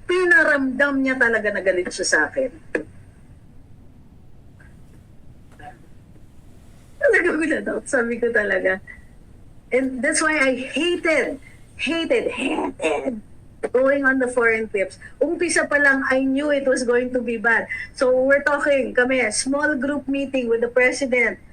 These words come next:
the executive secretary, and, uh, I think, uh, Sandro, Congressman Sandro was there, and a few others. And they were saying, "Okay, so we're going to ganito, ganito,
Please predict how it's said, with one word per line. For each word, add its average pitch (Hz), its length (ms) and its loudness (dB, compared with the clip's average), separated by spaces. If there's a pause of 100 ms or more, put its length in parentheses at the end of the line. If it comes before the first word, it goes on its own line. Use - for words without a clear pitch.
(200)
the 226 80 2
executive 262 560 0
secretary, 247 800 2
and, 196 240 0
uh, 180 320 4
I 196 80 -4
think, 254 320 -6
uh, 202 160 4
Sandro, 220 720 0 (160)
Congressman 214 480 -6
Sandro 196 480 0
was 196 160 -4
there, 190 160 4
and 170 320 0 (320)
a 196 80 -2
few 220 240 -2
others. 180 480 2 (560)
And 196 400 -2 (320)
they 190 160 0
were 196 80 -2
saying, 175 320 0 (240)
"Okay, 240 320 -2
so 214 160 -2
we're 202 160 -6
going 208 320 -4
to 262 80 -2
ganito, 294 400 0
ganito, 233 640 -2